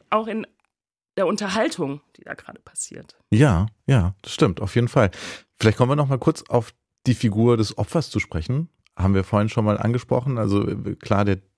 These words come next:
Speaker 2: der mutmaßliche Täter ist die Figur, aber der, äh, das Opfer, der ist ja auch so eine Art Figur. Der wurde in einem Text als, äh, Held der Arbeiterklasse gefeiert, weil er,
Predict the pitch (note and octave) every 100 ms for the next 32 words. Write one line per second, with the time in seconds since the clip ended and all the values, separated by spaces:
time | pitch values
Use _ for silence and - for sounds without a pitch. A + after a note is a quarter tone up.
0 | _ G#2 G#2 A2 F#2+ G2 F#2 A2+ D#3+ A#2+
1 | - A#2 A2+ C3 D#3+ F#2+ F#2+ - - -
2 | _ A2 G2 F#2 F#2+ - A2 A2 G#2+ F#2
3 | F#2+ - - D3 D3 - G#2+ A2 - F2+
4 | - E3 F#2 E2+ - F2+ F#2 A#2+ F#2+ G2+
5 | G2 G2 G#2 - G#2+ - G2 G2 G2 -
6 | - E2+ G#2 G2+ F2+ - - - G2 F#2+
7 | G#2+ - G2+ F#2 C3 C3+ - A#2 - C#3+
8 | D3 A2+ G#2 A2+ C3+ - F#2 F2+ F#2 G2+